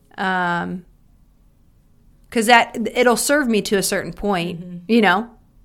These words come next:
Speaker 1: And, but then, then I feel empty. I'm like, "Why am I so
Speaker 2: Right. Yeah,
Speaker 1: irritated?
Speaker 2: for
Speaker 1: Why am
Speaker 2: sure.
Speaker 1: I so whatever?"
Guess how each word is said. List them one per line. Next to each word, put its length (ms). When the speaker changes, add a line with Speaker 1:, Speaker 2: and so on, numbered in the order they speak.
Speaker 1:
And, 440
but 140
then, 360
then 160
I 120
feel 360
empty. 520
I'm 120
like, 180
"Why 160
am 140
I 80
so 340
Speaker 2:
Right. 220
Yeah, 80
Speaker 1:
irritated? 460
Speaker 2:
for 60
Speaker 1:
Why 120
am 120
Speaker 2:
sure. 60
Speaker 1:
I 60
so 680
whatever?" 720